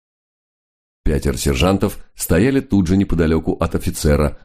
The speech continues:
отводившего их вчера в казарму, и в ожидании вызова в зал курили. Держались они друг от друга на расстоянии,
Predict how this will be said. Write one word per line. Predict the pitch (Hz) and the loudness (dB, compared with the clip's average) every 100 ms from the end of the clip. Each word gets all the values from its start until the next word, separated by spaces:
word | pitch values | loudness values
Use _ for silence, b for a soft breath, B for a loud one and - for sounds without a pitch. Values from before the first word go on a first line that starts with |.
| b | b
отводившего | 78 78 80 95 98 95 87 | -4 0 0 0 0 2 2
их | 85 | 0
вчера | - 85 80 | -2 -2 0
в | 76 | 0
казарму, | 87 80 67 65 67 - - | 0 0 0 0 -4 -4 0
и | 120 | 2
в | 95 | 4
ожидании | 78 82 85 76 76 76 | 2 0 0 2 2 2
вызова | 76 69 71 67 | 0 0 0 -2
в | |
зал | 64 101 120 - _ - | 0 0 0 -4 _ -4
курили. | 160 131 64 55 - _ _ _ - | -2 0 0 -4 -8 _ _ _ -2
Держались | 92 101 160 165 127 | 0 2 2 0 0
они | 123 | 0
друг | 117 113 117 | 0 -2 0
от | 107 | -2
друга | 92 110 113 | 0 0 0
на | 110 | 0
расстоянии, | 107 - 104 85 82 85 82 | -2 -2 2 2 2 0 -2